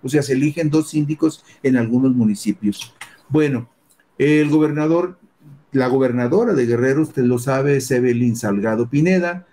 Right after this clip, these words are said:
del partido Morena. Ella está gobernando en el periodo dos mil veintiuno, dos mil veintisiete.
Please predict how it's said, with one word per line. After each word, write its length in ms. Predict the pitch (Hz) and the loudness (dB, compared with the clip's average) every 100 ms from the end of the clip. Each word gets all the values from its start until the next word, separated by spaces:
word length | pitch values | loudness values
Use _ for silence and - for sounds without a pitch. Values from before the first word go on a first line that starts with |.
| - | -4
del 180 | 120 113 | -4 -2
partido 400 | 107 - 120 123 | -6 -2 0 0
Morena. 560 | 143 180 175 165 170 _ _ _ | 2 0 0 -4 -8 _ _ _
Ella 300 | 127 135 131 | 0 2 0
está 680 | 120 139 131 131 131 120 107 | -2 -4 -2 -2 -2 -2 -2
gobernando 520 | 117 117 113 127 127 | -2 0 0 -2 0
en 100 | 127 | 0
el 140 | 110 | 0
periodo 440 | 104 107 120 123 123 | 0 0 2 2 0
dos 220 | 110 101 | 0 0
mil 140 | 120 | 0
veintiuno, 460 | 120 117 117 127 127 | 2 0 0 0 0
dos 200 | 113 98 | -2 -2
mil 140 | 113 | -2
veintisiete. 800 | 110 113 - 143 190 185 180 180 | -2 -4 -6 -2 0 0 -2 -6